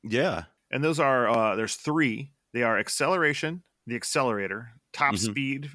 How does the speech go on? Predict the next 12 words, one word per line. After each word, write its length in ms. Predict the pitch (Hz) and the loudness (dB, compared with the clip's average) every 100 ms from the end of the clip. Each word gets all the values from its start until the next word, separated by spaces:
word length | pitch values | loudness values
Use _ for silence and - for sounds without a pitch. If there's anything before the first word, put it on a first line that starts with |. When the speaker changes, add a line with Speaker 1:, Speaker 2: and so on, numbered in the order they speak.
| - | -8
Speaker 2:
which 160 | 127 | -6
is 100 | 117 | -2
an 80 | 113 | -2
engine, 520 | 120 139 131 107 104 127 _ - | -2 -2 -2 -4 -6 -10 _ -8
Speaker 1:
Mm-hmm. 200 | 104 104 113 | -4 -2 -2
Speaker 2:
and 240 | 113 113 - | -4 -6 -6
handling, 500 | 143 170 127 110 101 | 0 2 2 0 -2
which 220 | 104 - | -6 -8
is 160 | 92 - | -8 -8
a 80 | 104 | -8
tire. 560 | - 117 92 82 - _ - | -4 -2 -2 -4 -12 _ 0
Speaker 1:
Yeah. 320 | 196 101 | 2 2